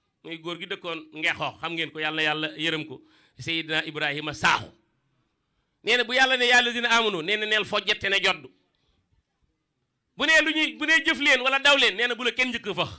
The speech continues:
Ñu ne ko lu tax, mu ne bu dee njariñ lu ñuy dàq, boo fëxee ca ñëkk, ñëkk a fëx daa am. Bu dee lor buy ñëwit, d'accord, baax na. Bu dee luy dàq nit ñi it balaa ñëw fekk nga jàll.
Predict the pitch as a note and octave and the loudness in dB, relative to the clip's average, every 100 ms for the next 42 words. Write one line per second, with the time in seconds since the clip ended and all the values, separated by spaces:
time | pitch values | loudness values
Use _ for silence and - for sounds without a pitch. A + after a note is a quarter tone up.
0 | _ _ _ _ _ F#3 B3+ B3+ B3+ B3+ | _ _ _ _ _ -4 -2 0 0 2
1 | A3 A3 A#3 A#3 B3 B3+ B3 B3 A#3 A3+ | 0 0 -4 -2 2 2 4 2 2 0
2 | A#3 A#3 G3 - - G#3+ A#3 A#3+ A3+ G#3 | 0 2 0 -2 -8 -6 -2 0 2 0
3 | A3 A#3 A#3+ B3 C4+ C4 A#3+ - _ _ | 0 -4 -4 -4 -4 -2 -2 -2 _ _
4 | G3+ A3 F3+ B2+ _ _ _ _ A#3+ C4 | 2 4 2 -4 _ _ _ _ 0 0
5 | C4+ C#4+ B3+ C4+ B3 A3+ - _ _ _ | 4 2 2 0 2 0 -4 _ _ _
6 | _ _ _ _ _ _ _ _ _ _ | _ _ _ _ _ _ _ _ _ _
7 | _ _ _ _ _ _ _ _ _ _ | _ _ _ _ _ _ _ _ _ _
8 | F2 E2 _ D#2+ D#2+ _ _ _ _ _ | _ -20 _ -20 _ _ _ _ _ _
9 | E2+ F2+ _ _ _ _ _ C4+ C#4+ C#4+ | -20 _ _ _ _ _ _ 0 2 2
10 | C#4+ C#4 B3+ B3+ A3+ A#3 B3 C4 B3 A3+ | 2 0 0 -6 -6 -6 -2 2 2 0
11 | G#3 - F#3 D#3+ A2 | -6 -8 -6 -8 -10